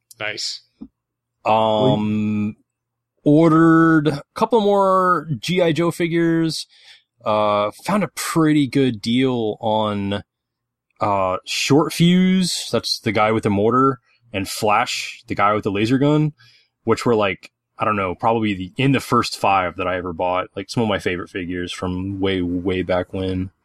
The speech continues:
Speaker 1: Nice.
Speaker 2: So happy to have that. Now my, my, like, my little diorama is kind of complete. I've got Flash in the flak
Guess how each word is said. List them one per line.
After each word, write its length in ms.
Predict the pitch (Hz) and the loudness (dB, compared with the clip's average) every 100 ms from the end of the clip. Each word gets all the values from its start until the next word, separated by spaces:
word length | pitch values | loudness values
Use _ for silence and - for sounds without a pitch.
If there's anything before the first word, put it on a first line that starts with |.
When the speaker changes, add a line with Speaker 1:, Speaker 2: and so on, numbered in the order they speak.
| _ - | _ -4
Speaker 1:
Nice. 440 | 208 233 - - _ _ _ _ _ | -2 -2 -6 -10 _ _ _ _ _
Speaker 2:
So 580 | - - 101 95 95 101 | -6 0 2 2 2 0
happy 340 | 113 127 - | -2 -2 0
to 80 | 120 | 0
have 200 | 113 98 | 2 0
that. 280 | 101 98 95 | 0 0 0
Now 240 | 110 151 147 | 2 2 2
my, 120 | 151 | 2
my, 240 | 139 135 | 4 4
like, 240 | 131 131 135 | 2 2 2
my 120 | 143 | 2
little 160 | 156 | 4
diorama 580 | 117 120 113 107 104 104 | 2 2 4 4 2 -2
is 100 | 92 | -4
kind 220 | - 101 | -4 -2
of 180 | 92 90 | -4 -6
complete. 440 | - 92 - 98 92 | -8 -8 -4 -4 -4
I've 120 | 90 | -4
got 320 | 101 95 95 | -2 -2 -4
Flash 540 | - 113 107 98 - 104 | -6 -2 0 -2 -4 -4
in 160 | 95 | -4
the 240 | 90 90 85 | -2 -4 -6
flak 500 | - 156 160 143 | -2 2 2 0